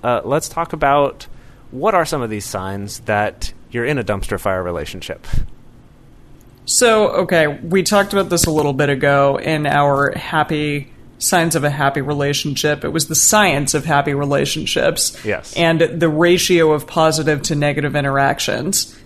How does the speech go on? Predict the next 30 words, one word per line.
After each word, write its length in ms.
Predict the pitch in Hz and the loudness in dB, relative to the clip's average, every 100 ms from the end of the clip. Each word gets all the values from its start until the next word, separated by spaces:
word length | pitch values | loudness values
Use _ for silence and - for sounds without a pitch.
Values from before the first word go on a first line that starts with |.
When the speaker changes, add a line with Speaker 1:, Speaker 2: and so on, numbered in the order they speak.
| - | -2
Speaker 2:
And 180 | 165 165 | 0 4
what 180 | 180 | 4
was 200 | 160 185 | 4 2
it? 60 | 165 | 2
It 100 | 160 | 0
was 220 | 147 143 | 2 0
five 580 | - - 160 175 180 160 | -2 0 2 4 2 -2
positive 540 | - 180 170 165 147 | -4 0 2 2 0
interactions 800 | 143 139 139 143 139 - 143 139 | 0 0 2 2 0 -2 -2 -2
to 100 | - | -2
every 240 | 156 151 147 | -2 0 0
one 380 | 143 147 147 | 2 0 0
negative 400 | 139 143 139 135 | 0 0 0 -4
interaction. 760 | 104 104 92 92 - - 104 175 - - - - - | -4 -6 -2 -2 -2 -4 -4 -6 -8 -20 -20 -20 -12
So 260 | - 180 175 | -2 2 2
if 100 | 170 | 4
that 320 | 214 254 254 | 4 4 0
ratio 840 | 190 165 247 294 - 196 175 170 | -4 2 2 2 2 4 6 6
is, 320 | 165 160 151 - - | 4 2 0 -4 -4
say, 300 | - 170 156 | -2 2 2
reversed, 1040 | 143 135 135 156 254 311 - - - - | 2 -2 0 0 2 2 0 -2 -10 -4
you 80 | 233 | 0
got 160 | 269 285 | 2 4
a 80 | 277 | 2
little 260 | 277 285 | 0 0
bit 140 | 247 269 | 0 2
of 100 | 226 | 2
a 60 | 208 | 0
problem 760 | - - 233 180 147 139 135 | -2 0 4 4 2 0 0
there. 480 | 135 92 113 208 | 2 4 4 2